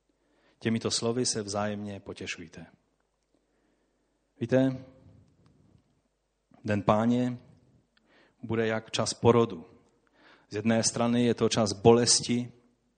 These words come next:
pro mnohé lidi tohoto světa, pro mnohé národy tohoto světa to bude čas tmy, čas soudu. Ale pro ty, kteří vydali své životy Pánu, to bude slavný okamžik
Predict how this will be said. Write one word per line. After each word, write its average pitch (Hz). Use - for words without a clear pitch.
pro 104
mnohé 117
lidi 123
tohoto 117
světa, 95
pro 104
mnohé 107
národy 113
tohoto 92
světa 110
to 110
bude 110
čas -
tmy, 98
čas -
soudu. 98
Ale 95
pro 104
ty, 131
kteří 127
vydali 120
své 117
životy 113
Pánu, 110
to -
bude 101
slavný 107
okamžik 98